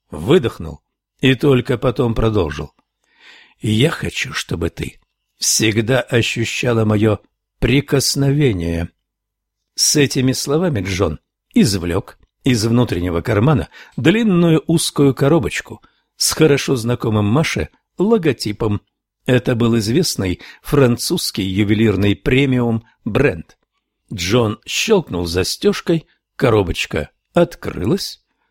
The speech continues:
и явила миру золотой браслет. Тоненький, но чертовски изящный.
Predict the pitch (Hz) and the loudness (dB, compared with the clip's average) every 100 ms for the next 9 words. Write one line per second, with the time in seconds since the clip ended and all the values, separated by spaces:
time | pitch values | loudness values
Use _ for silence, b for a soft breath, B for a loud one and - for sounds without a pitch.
0 | _ _ 135 131 135 139 131 127 127 117 | _ _ 2 4 4 4 4 4 4 4
1 | 110 - 110 95 107 110 113 92 98 - | 0 -4 -4 0 0 0 -2 -2 -4 -4
2 | - 73 - _ _ _ _ 214 214 104 | -6 -8 -10 _ _ _ _ 0 2 0
3 | 82 - 98 _ _ _ _ 113 113 104 | -8 -12 -18 _ _ _ _ 2 2 2
4 | - _ - - 151 92 - - 120 - | -4 _ -2 2 2 0 -8 -6 -6 -4
5 | - 87 82 82 82 - - | -8 -6 -6 -6 -8 -10 -14